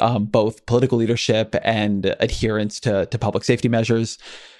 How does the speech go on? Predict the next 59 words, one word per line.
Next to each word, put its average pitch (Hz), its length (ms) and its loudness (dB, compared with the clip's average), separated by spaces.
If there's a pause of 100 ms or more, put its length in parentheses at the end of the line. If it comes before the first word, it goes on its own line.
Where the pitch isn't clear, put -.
(220)
There's 220 340 4
been 160 380 2
talk - 360 -2
back 117 220 2
and 117 120 -2
forth 120 360 0
about 107 220 2
whether 110 200 0
or 107 60 0
not 101 220 -2
there 104 240 0
are 101 80 -2
slightly 107 360 -2
different 110 300 -2
strains 101 380 -6
of 113 80 -4
this 117 120 -4
going 127 240 2
around 135 480 4
and 107 200 0
that, 98 120 0
like, 90 320 -2
the 104 120 -4
places 117 340 -4
that 127 80 -8
get 107 100 -2
hit - 280 -6
by 92 100 -2
a 104 60 -4
slightly 107 240 -2
more 104 140 -4
virulent 110 440 -2
strain 120 320 0
are - 20 -2
in 101 60 -2
much 101 220 -4
worse 95 120 -6
shape. 113 300 0
I - 60 2
wanna 120 240 4
be 113 100 0
really 113 300 2
clear 117 540 0 (320)
that 131 80 0
there 131 100 2
does 131 140 2
not 143 260 2
seem - 340 -2
to - 80 -6
be 110 160 -2
a 104 60 -4
consensus 107 680 -8
on 135 140 0
that. 143 360 4
And 110 440 -2
the 120 120 0
epidemiologists 113 720 0
I 117 120 0
talk - 360 -4